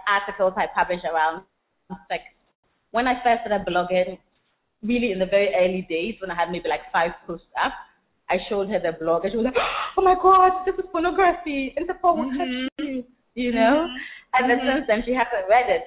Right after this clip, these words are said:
Speaker 1: And then a while ago, she was like, "So what's the address of your blog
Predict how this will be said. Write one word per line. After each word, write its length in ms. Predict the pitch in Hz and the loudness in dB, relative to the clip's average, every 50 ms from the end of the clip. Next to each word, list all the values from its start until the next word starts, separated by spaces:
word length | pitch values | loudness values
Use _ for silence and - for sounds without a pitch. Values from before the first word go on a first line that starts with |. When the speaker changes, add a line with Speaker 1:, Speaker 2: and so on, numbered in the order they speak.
| - - | -8 -12
Speaker 1:
And 160 | - 208 214 220 | -10 -2 0 0
then 80 | 226 226 - | 0 2 0
a 80 | 254 | 0
while 240 | 302 339 302 339 330 | 2 4 4 4 2
ago, 160 | 302 277 262 254 262 | 0 0 -2 -2 -2
she 80 | 269 240 | 0 -2
was 80 | 233 | 0
like, 160 | 240 220 - | 0 -2 -2
"So 80 | - 370 | 2 4
what's 160 | 554 640 - - - | 4 4 4 2 0
the 80 | - | 2
address 320 | - 294 - 247 262 - 262 | 2 0 0 -2 -4 -4 -4
of 160 | 233 233 233 | -6 -8 -4
your 140 | 240 220 - _ - 220 | -4 -6 -6 _ -8 -4
blog 240 | 202 208 220 226 220 | 2 2 2 2 2